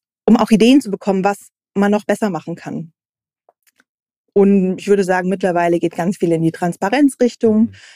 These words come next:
Speaker 1: Ähm,
Speaker 2: Also ein ganz
Speaker 1: gute Entwicklung.
Speaker 2: vertrauensvoller, kooperativer Ansatz mit allen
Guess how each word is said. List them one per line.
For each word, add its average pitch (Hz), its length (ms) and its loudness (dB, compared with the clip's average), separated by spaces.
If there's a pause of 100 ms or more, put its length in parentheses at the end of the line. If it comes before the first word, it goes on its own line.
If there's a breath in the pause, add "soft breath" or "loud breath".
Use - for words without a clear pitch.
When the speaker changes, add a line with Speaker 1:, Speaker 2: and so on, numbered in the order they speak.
(240 soft breath)
Speaker 1:
Ähm, 175 400 -2 (720)
Speaker 2:
Also 117 160 -14
ein 110 60 -10
ganz 120 180 -10
Speaker 1:
gute - 120 -8
Entwicklung. 170 200 -4
Speaker 2:
vertrauensvoller, 131 840 -2 (340)
kooperativer 120 920 -4
Ansatz 117 380 -4
mit 123 180 0
allen 131 520 0